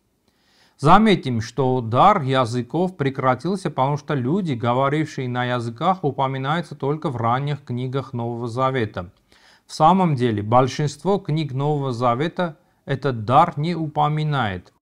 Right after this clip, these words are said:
Павел говорит об этом даре только в одной книге,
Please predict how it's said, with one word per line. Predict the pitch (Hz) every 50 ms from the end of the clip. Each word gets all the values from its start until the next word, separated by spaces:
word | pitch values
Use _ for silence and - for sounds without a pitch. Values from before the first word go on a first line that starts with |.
| _ _ _ _ _ _
Павел | - 156 180 190 196 202 190
говорит | 156 135 131 135 139 143 151 156 151 151
об | 143 139 135
этом | 143 139 - 147 139 135
даре | 117 127 139 143 143 139
только | - - 139 143 160 175 175 - 175
в | 135 117 127
одной | 127 127 123 131 135 139 131
книге, | 131 - 131 131 123 113 104 98 98 98 95 95